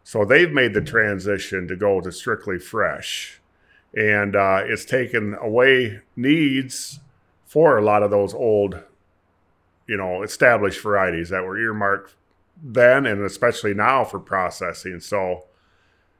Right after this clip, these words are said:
there's still, uh, guys are doing okay with the last few years' prices on some of the processing and even juice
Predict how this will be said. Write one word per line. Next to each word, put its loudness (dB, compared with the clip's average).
there's 2
still, 6
uh, 4
guys 4
are 2
doing 0
okay 0
with -10
the -8
last 0
few 0
years' 2
prices 0
on -2
some -6
of -8
the -4
processing -2
and -4
even -2
juice -4